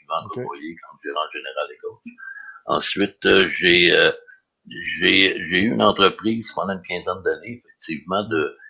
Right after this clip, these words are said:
Speaker 1: livraison de bagages perdus par les lignes aériennes à l'aéroport de Dorval et Mirabel.
Speaker 2: C'est
Speaker 1: Ça,
Speaker 2: ça.
Speaker 1: c'est, euh,
Speaker 2: Les
Speaker 1: ça,
Speaker 2: années
Speaker 1: on
Speaker 2: quatre-vingts, ça ? C'est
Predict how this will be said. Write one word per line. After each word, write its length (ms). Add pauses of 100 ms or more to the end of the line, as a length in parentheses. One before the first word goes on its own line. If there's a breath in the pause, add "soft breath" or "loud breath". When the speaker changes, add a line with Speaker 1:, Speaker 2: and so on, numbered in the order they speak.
(160 loud breath)
Speaker 1:
livraison 640
de 100
bagages 480
perdus 480
par 140
les 120
lignes 300
aériennes 500
à 60
l'aéroport 420
de 100
Dorval 600
et 80
Mirabel. 480 (560 loud breath)
Speaker 2:
C'est 80
Speaker 1:
Ça, 180
Speaker 2:
ça. 20
Speaker 1:
c'est, 380
euh, 200 (140)
Speaker 2:
Les 80
Speaker 1:
ça, 120
Speaker 2:
années 100
Speaker 1:
on 160
Speaker 2:
quatre-vingts, 640
ça ? 340
C'est 280